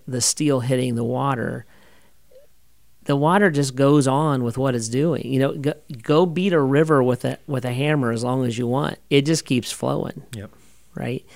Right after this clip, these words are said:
Speaker 1: And this is the, where, where Paul and others would say, you know, "We are more than conquerors. We're overcomers. We're already victorious." That stuff isn't positive speak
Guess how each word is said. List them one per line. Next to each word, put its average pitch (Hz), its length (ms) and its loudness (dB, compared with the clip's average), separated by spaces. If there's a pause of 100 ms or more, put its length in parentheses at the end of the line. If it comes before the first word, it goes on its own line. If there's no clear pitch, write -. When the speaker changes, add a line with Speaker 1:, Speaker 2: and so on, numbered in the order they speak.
(540)
Speaker 1:
And 135 240 2
this 202 300 6
is 123 400 4
the, 120 420 0
where, 131 220 -2
where 139 260 -4
Paul 131 680 4
and 123 100 0
others 127 320 0
would 120 100 -4
say, 120 320 -2
you 139 160 -4
know, 131 140 -2
"We 131 160 2
are 127 140 2
more 135 580 4
than 131 180 0
conquerors. 127 640 -2
We're 127 280 -2 (100)
overcomers. 127 920 -2
We're 123 280 -4
already 135 580 2
victorious." 120 500 -6 (460)
That 233 180 4
stuff - 420 0
isn't 135 440 0
positive 131 800 0
speak - 680 -4